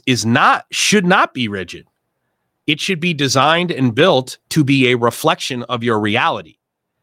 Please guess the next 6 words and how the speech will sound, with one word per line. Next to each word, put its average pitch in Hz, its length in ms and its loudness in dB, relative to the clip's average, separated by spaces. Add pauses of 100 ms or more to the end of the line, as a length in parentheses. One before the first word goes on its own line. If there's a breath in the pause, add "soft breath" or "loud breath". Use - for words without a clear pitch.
(120)
not 151 500 0 (460)
impose 139 760 0 (420)
theory 131 880 -2
on 170 280 0
your 120 140 -8
reality. 85 520 -16